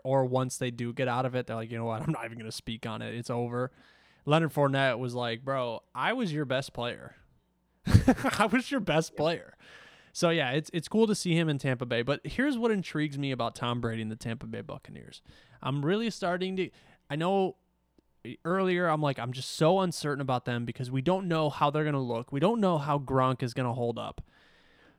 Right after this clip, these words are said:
Speaker 1: But I think Mike Evans and Chris Godwin alone can make it so that Tom Brady can play a below average quarterback position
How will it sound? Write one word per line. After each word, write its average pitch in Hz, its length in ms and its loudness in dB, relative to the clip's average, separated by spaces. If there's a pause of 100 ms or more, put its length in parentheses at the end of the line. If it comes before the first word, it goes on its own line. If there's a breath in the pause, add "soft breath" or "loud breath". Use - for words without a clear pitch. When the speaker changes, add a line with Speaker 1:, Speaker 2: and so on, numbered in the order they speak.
(140)
Speaker 1:
But 135 180 0
I 185 260 0
think 175 540 -2 (1400)
Mike 185 280 2
Evans 151 640 2
and 135 80 -6
Chris 143 220 2
Godwin 120 500 2
alone 139 640 6 (1800)
can 139 680 0 (1040)
make 156 380 2
it 208 220 2
so 165 340 2
that 135 320 0
Tom 165 360 2
Brady 117 560 0 (1160)
can 151 240 0
play 143 420 0
a 139 140 -2
below 123 640 2
average 180 460 0
quarterback 143 580 2
position 117 680 -4